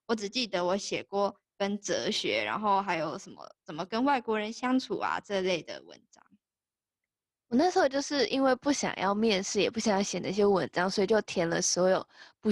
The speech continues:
Speaker 2: 需要的。但就，呃，可能就因为自己偷懒吧，<laughs> 所以也没什么选择。然后我记得联合是我填的第三个志愿，然后我就进来了。呃，一开始其实没有很满意，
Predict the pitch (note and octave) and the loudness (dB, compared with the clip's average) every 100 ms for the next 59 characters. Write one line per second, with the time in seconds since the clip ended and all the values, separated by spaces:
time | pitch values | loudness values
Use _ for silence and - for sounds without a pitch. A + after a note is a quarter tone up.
0 | F#3+ - - F#3+ F#3 F3 F3 - - _ | 0 -2 -2 2 4 4 0 -6 -10 _
1 | _ _ _ _ _ - E4 - _ _ | _ _ _ _ _ 0 0 0 _ _
2 | D4+ C#4+ C4 A3+ - - F#3 F3+ F3 D#3+ | 2 4 4 2 -2 -2 0 2 2 -2
3 | - _ - F#3 F#3 G#3+ A3+ A3 A3+ F#3+ | -6 _ -6 0 2 4 4 4 2 0
4 | - - F3+ F3+ - - G3 A3 B3+ C4 | 0 0 2 2 -2 -6 -2 0 2 2
5 | G3 G#3 A3+ A#3+ G3+ - F#3+ C#3+ - E2+ | 4 2 2 2 2 2 -2 -2 -4 -2
6 | - _ _ _ - G3+ G#3+ F3+ _ - | -4 _ _ _ -4 0 2 2 _ -6
7 | C4+ G3+ F3+ E3+ E3+ F3+ - E3 E3 F3+ | 2 2 4 2 0 -2 -2 -2 0 0
8 | A3+ G3+ E2 - - - - F#3+ - C#3+ | 2 4 2 -4 -10 -8 -4 -4 -4 -4
9 | C#3+ E3 - D#3 C2 _ _ - E3+ - | -4 -4 -2 -2 -4 _ _ -8 -6 -2
10 | A#2 - _ _ _ _ _ - E3+ G3 | -2 -2 _ _ _ _ _ -6 0 2
11 | E3 C#3+ D#3 G3 F3 - - G1+ - _ | 2 -2 -8 -8 -8 -10 -16 -10 -10 _
12 | - C3+ B2 - C4 - A#3 A#3 - E3+ | -6 -2 -2 -2 -2 2 2 0 -2 -6
13 | - F#3+ F#3+ F3+ F3+ F#3 F#3 E3+ F3+ B2+ | -4 -6 -4 0 0 0 -2 -4 -2 -4
14 | D#3+ | -4